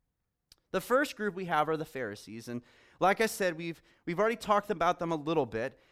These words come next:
So they are passionate about God's law and the restoration of the blessing of Israel. They are so intent on getting it right, they, they will go to great lengths to make sure that nothing is missed.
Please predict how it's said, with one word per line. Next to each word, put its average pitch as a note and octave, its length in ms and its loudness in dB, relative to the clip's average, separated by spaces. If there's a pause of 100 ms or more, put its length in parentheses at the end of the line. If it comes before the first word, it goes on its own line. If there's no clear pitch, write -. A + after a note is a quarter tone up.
(120)
So G3 120 -6
they F#3+ 120 -2
are G3 100 2
passionate A#3 520 2
about E3+ 260 2
God's D#3 360 4
law A#2 420 -2 (420)
and E3 100 0
the D#3 60 0
restoration F3 580 -2
of D3+ 80 -2
the C3+ 80 -6
blessing D3 460 0
of A#2+ 100 -6
Israel. A2+ 420 -8 (1120)
They F#3 80 2
are F#3+ 80 4
so B3 440 4
intent B3 320 -2
on F#3 140 -2
getting F#3+ 280 -2
it F3 60 0
right, F3 580 2
they, E3+ 160 -2
they F3 160 -2
will F#3 160 -2
go F3+ 160 0
to E3+ 200 -6
great E3 640 -2
lengths E3 680 -2 (1700)
to D#3+ 100 -8
make E3 160 0
sure F3 140 -4
that D3 160 -2
nothing D3+ 560 0
is B2 200 -6
missed. - 560 -10